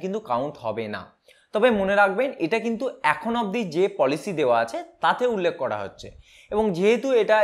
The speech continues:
YouTube শর্টসের বিটা ভার্সন, এর পরবর্তীকালে হয়তো পলিসি চেঞ্জ হবে বা আপডেট হবে। তো তখনকার হিসাবে কি পলিসি হবে সেটা আমি এখন জানি না, বা আমি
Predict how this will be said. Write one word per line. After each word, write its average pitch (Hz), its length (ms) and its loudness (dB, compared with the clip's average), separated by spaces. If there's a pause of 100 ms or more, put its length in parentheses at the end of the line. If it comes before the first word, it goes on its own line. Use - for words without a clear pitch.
(120)
YouTube 180 400 -2
শর্টসের 151 400 0 (120)
বিটা 196 280 0
ভার্সন, 180 280 -2 (220)
এর 165 60 -2 (100)
পরবর্তীকালে 170 760 0
হয়তো 135 220 -4 (340)
পলিসি 139 400 0
চেঞ্জ 196 200 -4 (100)
হবে 214 140 -2 (100)
বা - 60 -4 (180)
আপডেট 120 380 -2
হবে। 90 140 -10 (380)
তো - 60 -10 (160)
তখনকার 277 560 2
হিসাবে 202 280 0 (140)
কি 202 140 -6 (400)
পলিসি 156 380 0
হবে 139 200 -4
সেটা 127 200 -2
আমি 123 180 -6
এখন 139 140 -6 (100)
জানি 113 220 -2
না, 196 40 -4 (100)
বা 202 140 -4
আমি 135 120 -6